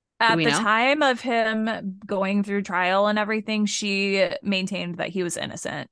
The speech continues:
Speaker 2: She said, "He would beat on me, but he would never hurt the kids."
Speaker 1: I feel like I understand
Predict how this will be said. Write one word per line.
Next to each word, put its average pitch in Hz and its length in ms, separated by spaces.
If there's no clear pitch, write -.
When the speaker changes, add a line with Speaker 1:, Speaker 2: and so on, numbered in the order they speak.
Speaker 2:
She - 240
said, 165 640
"He - 240
would 170 180
beat 175 180
on 160 200
me, 220 260
but 185 140
he 202 140
would 175 160
never 170 280
hurt 165 220
the - 60
kids." - 460
Speaker 1:
I 196 40
feel 262 300
like 160 460
I 151 180
understand 147 840